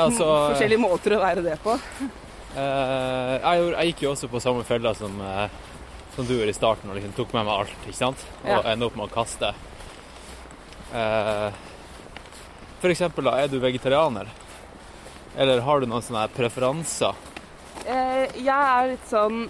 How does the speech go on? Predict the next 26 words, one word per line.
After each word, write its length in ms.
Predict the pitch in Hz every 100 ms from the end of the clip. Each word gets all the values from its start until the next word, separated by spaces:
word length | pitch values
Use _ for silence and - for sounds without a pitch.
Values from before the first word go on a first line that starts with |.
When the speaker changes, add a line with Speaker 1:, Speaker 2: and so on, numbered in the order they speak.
| -
Speaker 2:
jeg 460 | 226 233 240 247 240
kjøper 760 | - - 294 220 139 - 156 151
ikke 300 | - 220 254 220
animalske 480 | 220 214 208 -
produkter. 460 | 202 208 208 - - -
Speaker 1:
Nei. 180 | 117 120 - - - -
Speaker 2:
Men 300 | 233 226 240
når 160 | 240 233
jeg 60 | 240
finner 520 | - 170 156 160 185
det 120 | 220 - -
på 60 |
dumpster 300 | 220 175 190
diving, 320 | 185 240 269 233
Speaker 1:
Ja. 180 | 127 123 - - - -
Speaker 2:
så 120 | 240
spiser 300 | 214 165 123
jeg 40 | 135
det. 120 | 160 - 151
Speaker 1:
Ikke 100 | 135
sant? 280 | 135 123 - - - - -
Jeg 160 | 151
er 40 | 139
på 160 | 143
akkurat 380 | 127 139 131 110
samme 280 | 135 120